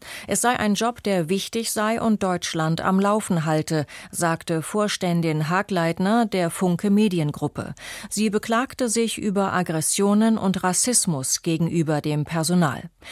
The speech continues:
Im Straßenverkehr seien Beleidigungen die Regel. Zudem gebe es Beschwerden beispielsweise darüber, dass Zustellerinnen und Zusteller eine andere Hautfarbe hätten.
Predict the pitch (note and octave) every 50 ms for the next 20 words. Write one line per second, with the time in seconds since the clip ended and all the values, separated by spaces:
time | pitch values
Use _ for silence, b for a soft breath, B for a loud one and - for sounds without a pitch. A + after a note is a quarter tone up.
0 | B B B B B - G#3+ G3 - - G#3+ A3 B3 B3 - B3 A#3 - A3+ G#3+
1 | - A3 G#3+ G#3 G#3 G3+ F#3 F#3+ F3+ F3 E3+ E3+ F3 D#3+ - D#3+ D3+ D3 D3 E3
2 | F#3 G3 G#3 F#3+ D#3+ F3+ E3+ E3+ E3+ E3 D#3 D3+ D#3+ D#3+ E3 E3 F#3+ G#3 G#3+ D#3+
3 | C#3+ - - - - B B B B B B B - A3 G3 F#3+ F#3 F#3+ F#3+ F#3
4 | F3 E3+ E3+ E3 D3+ D#3 D3 - C#3+ - - - D#3 C#3+ - - - E3+ E3+ E3+
5 | E3+ F3+ F#3 F#3+ G3 F3 E3+ D#3 D3 D3 - - F3+ E3+ D#3+ - - D#3+ D#3+ D#3
6 | D#3 D#3 E3+ D#3+ - D#3 D#3 E3 E3 F3+ F3+ E3+ G3 G3 G3 F3+ - D#3 D3+ -
7 | - - - - - - A#3 A3+ G3 - - F#3 E3+ F3 E3+ E3 E3+ E3 E3 E3+
8 | E3+ F3 - - D#3+ D3+ - - - - A3 G#3 - - - F3 E3 E3 D#3+ E3+
9 | E3+ - - E3 D#3+ D#3+ D#3+ - E3 E3+ E3+ E3+ E3 D3+ D#3+ D#3 D3+ F3+ F#3+ G3
10 | F#3 - - - - D3 C3+ C#3+ D3+ D#3 D#3+ D3+ D3 E3 D#3 - - E3 D3+ C#3+